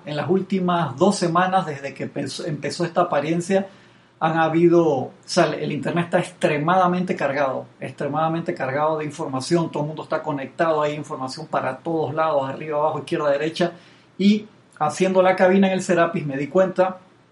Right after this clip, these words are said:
que las señales saliendo, las tres señales, la de la radio, la, la de live stream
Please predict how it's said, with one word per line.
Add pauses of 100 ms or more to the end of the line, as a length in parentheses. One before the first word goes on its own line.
(360)
que
las
señales
saliendo,
las
tres
señales,
la
de
la
radio, (360)
la,
la
de
live
stream